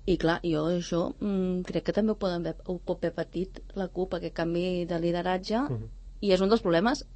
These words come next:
Speaker 1: crec que en general, de la cup, que com que ells tenen la política de canviar de líders cada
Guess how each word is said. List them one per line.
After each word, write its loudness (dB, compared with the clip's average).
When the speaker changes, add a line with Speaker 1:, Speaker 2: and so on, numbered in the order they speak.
Speaker 1:
crec -6
que 8
en 6
general, 4
de 4
la 6
cup, 0
que 2
com 0
que 2
ells 0
tenen 0
la 2
política 2
de 0
canviar 2
de 2
líders 4
cada 2